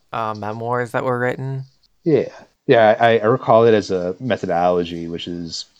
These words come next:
Speaker 2: great.
Speaker 1: I'm remembering some sections where she talks about how silly it was, the way that the writers would talk about the ideal man and the ideal woman.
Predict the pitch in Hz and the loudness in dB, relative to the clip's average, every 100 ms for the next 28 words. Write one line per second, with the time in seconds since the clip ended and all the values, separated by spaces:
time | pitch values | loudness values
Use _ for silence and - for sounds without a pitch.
0 | _ - 87 92 95 196 - _ 160 175 | _ -6 0 0 0 -2 -4 _ -4 -2
1 | 190 202 202 190 190 156 156 147 - 139 | 0 2 0 0 -4 -2 -2 -2 -2 -4
2 | 123 123 139 - 117 113 - 113 117 113 | -2 -4 -6 -4 -2 -2 -4 0 0 0
3 | 120 113 - 120 117 117 - 113 113 113 | 0 -2 -2 -4 -4 -6 -4 0 0 0
4 | 113 110 104 101 104 104 - 104 98 101 | -4 -4 -2 -2 -2 -2 -4 -6 -4 -4
5 | 107 107 107 98 98 104 101 101 - 107 | -4 -6 -8 -10 -6 -6 -4 -4 -6 -4
6 | 101 95 104 101 101 98 98 101 101 101 | -4 -4 -6 -4 -6 -6 -6 -6 -6 -6
7 | 101 104 101 95 98 98 98 98 | -6 -6 -8 -10 -10 -10 -10 -10